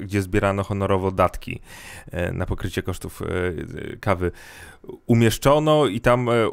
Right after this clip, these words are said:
uśmiech się pojawił i twarz w ogóle, oczy i, i ten,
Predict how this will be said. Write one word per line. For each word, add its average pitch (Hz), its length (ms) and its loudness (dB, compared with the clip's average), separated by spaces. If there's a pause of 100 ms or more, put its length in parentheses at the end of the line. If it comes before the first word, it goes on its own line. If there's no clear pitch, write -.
(180)
uśmiech 127 460 2
się 101 140 0
pojawił 113 440 2
i 104 60 -4
twarz 101 340 0
w 95 40 -4
ogóle, 90 240 0
oczy 92 420 2
i, 85 260 -8
i 92 60 -8
ten, 117 240 4